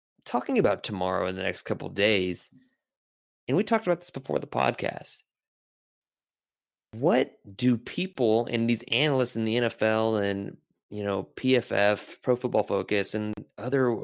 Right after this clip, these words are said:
whoever else is looking at the draft, what do people see in Jalen Hurts that many of us that watch Oklahoma football, you know, every down, every play, and try to analyze it,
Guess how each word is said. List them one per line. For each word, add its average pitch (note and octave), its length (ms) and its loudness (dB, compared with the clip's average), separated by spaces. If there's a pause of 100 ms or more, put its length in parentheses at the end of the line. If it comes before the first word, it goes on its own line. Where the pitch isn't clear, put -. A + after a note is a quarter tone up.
(160)
whoever B2 440 4
else A2+ 240 2
is G#2+ 320 -2 (300)
looking A#2 320 -4
at G#2 100 -2
the G2 60 -4
draft, G#2 400 0 (380)
what E3 200 0
do C4+ 100 0
people D#3+ 320 -2
see G2+ 680 0 (520)
in A2+ 200 0
Jalen A#2 420 0
Hurts F#2+ 440 -2
that F#2+ 440 -2 (340)
many C#3+ 280 2
of G2+ 100 2
us A#2+ 300 2
that G2+ 220 2
watch A2+ 360 0
Oklahoma G#2+ 480 0
football, F#2+ 760 2 (140)
you F#2+ 140 -8
know, F#2+ 360 -8
every G#2+ 300 0
down, F#2+ 340 -2
every G2+ 260 -2
play, F#2+ 840 0
and F#2+ 320 -4
try A2 140 0
to G2+ 120 0
analyze F#2+ 520 0
it, F#2+ 200 0